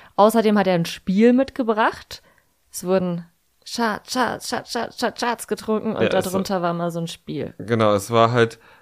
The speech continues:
Speaker 2: äh, Saufen und Pflicht, wenn man so möchte,
Speaker 1: Genau.
Speaker 2: ne?
Speaker 1: War jetzt so das Übliche, was wir auch von allen anderen Formaten kennen. Küss jemanden hierhin, küss jemanden dahin, zeig deine Lieblingssexstellung.
Speaker 2: Lecke über den Oberschenkel. Nee, über den Unterschenkel, aber es wurde über den Oberschenkel geleckt.
Speaker 1: Ja,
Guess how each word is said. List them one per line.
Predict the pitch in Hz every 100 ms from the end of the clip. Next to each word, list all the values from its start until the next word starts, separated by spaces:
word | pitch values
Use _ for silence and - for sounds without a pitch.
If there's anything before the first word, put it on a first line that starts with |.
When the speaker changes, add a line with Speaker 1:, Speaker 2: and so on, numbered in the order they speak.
| _ _
Speaker 2:
äh, | 110 110 107 110 -
Saufen | 110 120 151 - 127
und | 120
Pflicht, | - 139 - - -
wenn | 101
man | 95 92
so | 95
möchte, | 95 87 101
Speaker 1:
Genau. | 90 175 170 156
Speaker 2:
ne? | 143 - _ _ _ _
Speaker 1:
War | 175 180
jetzt | 190 -
so | 175
das | 160
Übliche, | 208 208 208 196
was | 180 165
wir | 165
auch | 165
von | 170
allen | 156 156
anderen | 170 185
Formaten | 180 175 170 175 170
kennen. | - 170 170 170 165
Küss | 190 180 -
jemanden | 170 170 160
hierhin, | 170 196 185
küss | 170 170 165
jemanden | 160 160 165
dahin, | 170 180 180 175
zeig | 180 151
deine | 165 160
Lieblingssexstellung. | 165 165 151 156 233 226 - 196 185 180 208
Speaker 2:
Lecke | 123 - 135
über | 120
den | 120 117
Oberschenkel. | 135 156 - 101 90 95 87
Nee, | 127
über | 170 156
den | 151
Unterschenkel, | 196 160 123 117 107 104
aber | 107
es | 107 113
wurde | 151 151
über | 131 123
den | 117
Oberschenkel | 143 135 117 131 127 127
geleckt. | 113 120 151
Speaker 1:
Ja, | 175 214 160 151